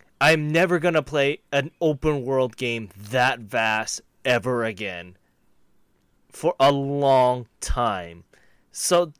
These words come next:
to that end, even, even if it's, like, the same with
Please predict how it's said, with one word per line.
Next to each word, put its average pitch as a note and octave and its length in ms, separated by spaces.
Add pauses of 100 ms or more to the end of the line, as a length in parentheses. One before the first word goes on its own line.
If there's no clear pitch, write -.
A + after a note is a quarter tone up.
(140)
to F#3 120
that D3+ 360 (120)
end, B2 460
even, C#4+ 360
even C4 560 (220)
if F#3 240
it's, F#3 320
like, F3+ 200
the F3+ 80
same E3+ 260
with D3+ 260